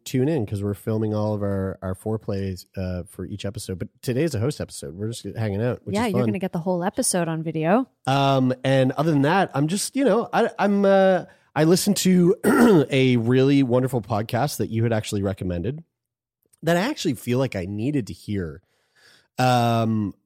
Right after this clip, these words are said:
Speaker 1: right now. And it's, uh, it's this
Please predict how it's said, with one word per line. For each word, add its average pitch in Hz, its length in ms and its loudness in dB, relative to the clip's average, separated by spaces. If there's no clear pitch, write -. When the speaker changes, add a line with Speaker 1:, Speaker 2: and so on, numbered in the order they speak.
Speaker 1:
right 110 380 -2
now. 101 480 -2
And 120 140 0
it's, - 340 -4
uh, 113 340 2
it's 127 200 -4
this 139 200 -4